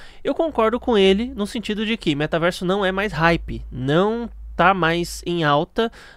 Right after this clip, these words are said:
não pelo menos como tava antes, e agora o, o foco,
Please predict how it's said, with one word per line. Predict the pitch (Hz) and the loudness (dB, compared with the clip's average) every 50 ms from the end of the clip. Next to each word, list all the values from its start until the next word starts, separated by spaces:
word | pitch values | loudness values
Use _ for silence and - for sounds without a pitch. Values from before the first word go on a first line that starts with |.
| _ - | _ -8
não | 143 143 | -8 -6
pelo | - 151 143 | -4 -4 -4
menos | 139 143 | -4 -6
como | - - 135 135 | -8 -10 -10 -4
tava | - 135 139 156 | -2 0 2 4
antes, | 175 175 175 190 208 - - 262 - - - - - - - - | 4 4 4 4 0 -2 -6 -10 -10 -10 -16 -20 -20 -20 -10 -2
e | - 220 | 0 0
agora | 247 214 180 180 185 220 247 262 - | 2 4 4 4 4 4 2 0 -2
o, | - 202 202 208 - | -6 -8 -8 -8 -10
o | - 185 | -10 -10
foco, | 190 - - - - 202 226 262 - - - 143 | -10 -12 -8 -2 2 2 2 2 0 -2 -8 -8